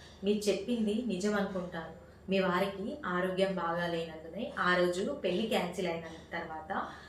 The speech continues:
తిరిగి ఆరోగ్యం కుదిరిపడ్డాక మళ్ళీ పెళ్లి జరిపిస్తున్నారు అని అనుకుంటారు. పైగా మీరు ఎంతో మంచి మనుషులు అని తెలుసుకున్నాం. మీ ఇంటి నుంచి అమ్మాయి మా ఇంటికి రావడం మాకు సంతోషమే.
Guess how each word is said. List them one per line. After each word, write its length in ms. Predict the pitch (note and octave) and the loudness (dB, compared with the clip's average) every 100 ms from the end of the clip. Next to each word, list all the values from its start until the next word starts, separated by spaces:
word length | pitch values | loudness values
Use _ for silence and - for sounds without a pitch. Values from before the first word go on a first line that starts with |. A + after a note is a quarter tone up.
| - - | -18 0
తిరిగి 320 | B3+ B3+ A#3+ | 2 4 2
ఆరోగ్యం 560 | C#4+ F3+ F#3+ G#3 G#3+ G#3 | 2 2 2 4 4 4
కుదిరిపడ్డాక 840 | F#3+ F3 - E3+ E3 D#3 G3 - - - | 2 -4 -4 -6 -4 -8 -6 -8 -8 -10
మళ్ళీ 320 | E3+ F#3 C4+ | -4 0 0
పెళ్లి 280 | A3 F3+ F3 | 2 2 2
జరిపిస్తున్నారు 720 | F3 F3 F3 - E3+ E3+ F3 F3+ | 0 0 -4 -8 -8 -4 -2 0
అని 240 | G#3+ C#4 | 2 2
అనుకుంటారు. 800 | B3+ G#3+ G3 F3+ E3 - - - - - F3+ | 2 0 -2 -2 -6 -6 -14 -20 -20 -6 0
పైగా 500 | F#3+ F#3+ F#3+ F#3+ F3+ | 2 2 0 -2 -6
మీరు 200 | F#3 F3 | -6 -6
ఎంతో 420 | E3+ E3+ F3 A3+ | -8 -8 -4 0
మంచి 420 | G#3 F3+ F#3 A#3 A3 | 2 2 -2 0 0
మనుషులు 320 | G3+ G3+ G#3 | 0 -2 -2
అని 140 | G3 | -2
తెలుసుకున్నాం. 760 | F#3+ F3+ F3 F#3+ F3+ E3+ E3+ - - - | 0 0 -2 -4 -6 -6 -10 -14 -18 -2
మీ 80 | G#3 | 4
ఇంటి 260 | A3 A3 G#3+ | 6 6 2
నుంచి 320 | G#3+ G3+ - | 0 0 -4
అమ్మాయి 600 | F3+ F3+ G3 F#3+ F#3 A3 G#3+ | -4 -2 0 0 -2 -4 -2
మా 180 | F#3+ | 0
ఇంటికి 400 | F3+ F3+ F3 - | 0 0 -2 0
రావడం 440 | G#3 F3 F3 A3 A3+ | 0 0 0 -2 -2
మాకు 200 | F3+ - | -4 -4
సంతోషమే. 600 | F3 F3 F#3+ F#3 E3+ | -4 -2 -2 -2 -6